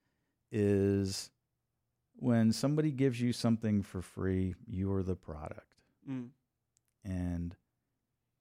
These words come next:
Speaker 1: so it's a trade-off. You say, Okay, um, for my, for the sake of my convenience, to be able to talk to my friends easily or whatever, I'll be your product, is basically what you're saying.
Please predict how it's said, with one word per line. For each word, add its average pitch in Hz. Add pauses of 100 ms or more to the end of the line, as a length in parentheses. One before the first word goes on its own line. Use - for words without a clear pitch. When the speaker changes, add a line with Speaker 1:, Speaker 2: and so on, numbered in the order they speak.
(1080)
Speaker 1:
so 110
it's 110
a 104
trade-off. 107
You 107
say, 101
Okay, 107 (520)
um, 120
for 117
my, 131 (220)
for -
the 117
sake 139
of 113
my 113
convenience, 110 (340)
to 107
be 98
able 101
to 92
talk 101
to 104
my 98
friends 98
easily 98
or 95
whatever, 98
I'll 92
be 95
your 90
product, 80 (220)
is 95
basically 90
what 92
you're 85
saying. 85